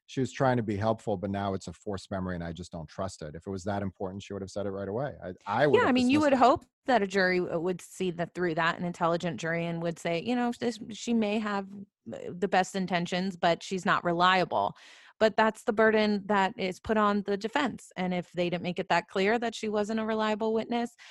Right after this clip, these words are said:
Speaker 2: um, but, you know, it's, it's, it's a catch twenty-two sometimes, because when you're doing that, you're trying to point out, "Well, you're not sure, are you?"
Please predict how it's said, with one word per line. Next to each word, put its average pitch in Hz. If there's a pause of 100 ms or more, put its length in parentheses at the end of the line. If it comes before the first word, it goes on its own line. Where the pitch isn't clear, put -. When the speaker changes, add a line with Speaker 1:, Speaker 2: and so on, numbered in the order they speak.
(300)
Speaker 2:
um, 196
but, 233
you 240
know, 277 (220)
it's, 226
it's, - (140)
it's 214
a 226
catch 240
twenty-two 214
sometimes, 190
because 180 (360)
when 208
you're 196
doing 226
that, 170
you're 180
trying 190
to 202
point 185
out, 170 (200)
"Well, 220
you're 262
not 185
sure, 220
are 170
you?" 185